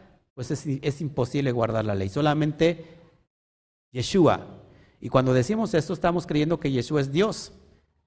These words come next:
o que Yeshua es un semidios. Entonces la, la Torá no es para nosotros, la Torá sería para dioses nada más. No sé si me explico.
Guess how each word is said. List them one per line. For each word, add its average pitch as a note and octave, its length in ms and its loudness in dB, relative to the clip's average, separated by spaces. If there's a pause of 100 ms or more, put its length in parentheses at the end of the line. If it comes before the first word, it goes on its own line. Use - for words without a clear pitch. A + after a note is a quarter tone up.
(200)
o B2+ 120 -4
que C#3 140 2
Yeshua C#3+ 320 2
es D#3 80 0
un E3+ 100 0
semidios. D#3+ 600 0 (580)
Entonces F#3+ 220 -4
la, F#3+ 240 2
la D3+ 160 -2
Torá E3 180 0
no F3+ 80 0
es F3 80 -6
para D#3+ 180 0
nosotros, D3 440 -4
la B2+ 100 0
Torá D3+ 180 0
sería D#3+ 240 0
para C3+ 180 4
dioses C#3+ 340 -2
nada C#3 160 -2
más. C3+ 260 -8 (300)
No G3+ 80 2
sé B3 100 2
si C4 60 2
me F3+ 80 4
explico. D3+ 380 -4